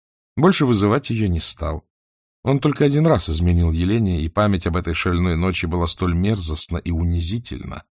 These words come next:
что всякая мысль о другой женщине была ему отвратительна. Первые месяцы после того, как Ассорио прибавил к своему титулу, ставшему за двадцать лет привычным короткое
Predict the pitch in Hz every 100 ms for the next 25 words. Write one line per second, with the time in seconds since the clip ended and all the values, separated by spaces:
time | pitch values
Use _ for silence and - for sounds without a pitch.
0 | _ _ _ - 120 - 170 139 127 139
1 | 117 104 101 110 107 82 95 101 120 127
2 | 123 113 95 95 90 87 85 85 85 87
3 | - 80 - 73 - 80 - - _ _
4 | _ _ _ _ _ _ _ _ _ _
5 | 151 180 165 165 170 160 127 135 127 117
6 | 113 101 117 123 113 95 101 - 113 107
7 | 98 104 95 104 101 95 - - 98 95
8 | 92 - 95 98 95 92 - - - 92
9 | - 90 82 90 80 90 87 87 90 87
10 | - 85 85 - 87 78 - 92 90 -
11 | 87 71